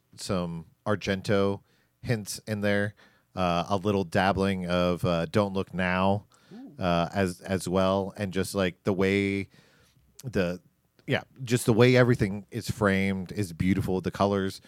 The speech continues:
are beautiful. Um, the, the social commentary that's not beating you over the head, but is completely honest, uh,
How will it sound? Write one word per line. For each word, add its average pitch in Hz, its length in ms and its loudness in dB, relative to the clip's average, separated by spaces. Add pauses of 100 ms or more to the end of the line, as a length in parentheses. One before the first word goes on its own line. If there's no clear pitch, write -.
(360)
are 101 160 4
beautiful. 95 720 0 (320)
Um, 85 460 -2 (380)
the, 98 280 -4 (180)
the 113 80 -4
social 117 320 0
commentary 107 540 0
that's 95 240 -2
not 98 240 -4
beating 107 260 -6
you 104 200 2
over 98 160 2
the 92 60 -2
head, 98 220 0
but 92 140 4
is 92 100 -6
completely 90 560 -4
honest, 92 480 -6 (480)
uh, 85 240 2